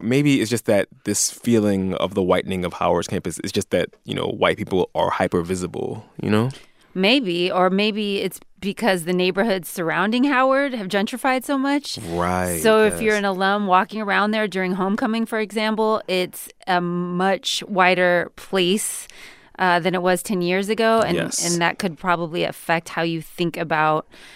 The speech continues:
Speaker 2: what the campus looks like.
Speaker 1: Right, how the campus feels. That's a good point. Um, either way, there's this nostalgia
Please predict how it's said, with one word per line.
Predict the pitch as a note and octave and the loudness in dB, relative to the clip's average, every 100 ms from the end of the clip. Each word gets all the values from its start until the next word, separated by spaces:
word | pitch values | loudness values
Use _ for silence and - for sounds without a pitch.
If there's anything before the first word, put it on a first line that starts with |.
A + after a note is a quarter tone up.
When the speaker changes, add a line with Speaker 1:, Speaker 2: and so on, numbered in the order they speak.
| - _ | -20 _
Speaker 2:
what | F3 F3 | 0 0
the | |
campus | - F3 F#3+ B3 C#4+ | 0 2 2 0 -2
looks | C4 - | -2 2
like. | C#4+ C#4+ C4+ - | 2 2 -2 0
Speaker 1:
Right, | - D2 | 0 2
how | F#2+ | -2
the | - | -4
campus | F#2+ - - | -6 -4 -6
feels. | - D#2+ E2+ F2 | -2 0 0 -2
That's | F2 | -4
a | F#2+ | -4
good | F#2 | -8
point. | - F2 F#2 _ - - - - | -6 -6 -6 _ -20 -20 -10 -2
Um, | A2+ G#2 - | -2 -2 -2
either | G#3+ F#3+ | 6 8
way, | F#3 A#2 B2 D#3 - - _ | 10 8 4 -4 -12 -20 _
there's | C3 C#3+ B2+ | 4 4 4
this | B2+ A#2 | -2 -2
nostalgia | - D3 C#3+ G#2 E2+ C#2 - | -2 4 4 4 -2 -10 -12